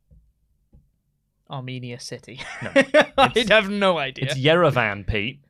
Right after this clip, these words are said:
Speaker 1: Of course it is.
Speaker 2: You idiot.
Speaker 1: Yerevan?
Speaker 2: Yeah. Amazingly, I've forgotten all of the questions. That wasn't even one of the questions.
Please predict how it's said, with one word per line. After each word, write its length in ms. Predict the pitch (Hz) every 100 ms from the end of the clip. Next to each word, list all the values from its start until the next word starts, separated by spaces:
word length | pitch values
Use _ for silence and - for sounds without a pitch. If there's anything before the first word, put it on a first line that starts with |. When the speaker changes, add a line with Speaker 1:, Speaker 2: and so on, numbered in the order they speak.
| - -
Speaker 1:
Of 180 | 185 -
course 380 | 220 269 294
it 140 | 196 170
is. 480 | 151 160 - - - _
Speaker 2:
You 200 | 139 120
idiot. 400 | 101 95 95 - _ _ _ _ _ _ _ _ _ _ _ _ _ _ -
Speaker 1:
Yerevan? 680 | 143 165 131 101 80 147 156 -
Speaker 2:
Yeah. 260 | 95 90 92 _ -
Amazingly, 460 | 139 196 165 139
I've 220 | 120 117
forgotten 300 | 127 120 117
all 200 | 117 113
of 80 | 107
the 60 | 98
questions. 420 | 113 107 107 95
That 140 | 127
wasn't 180 | 135 120
even 100 | 110
one 100 | 101
of 40 | 95
the 60 |
questions. 580 | 95 107 - - 110 -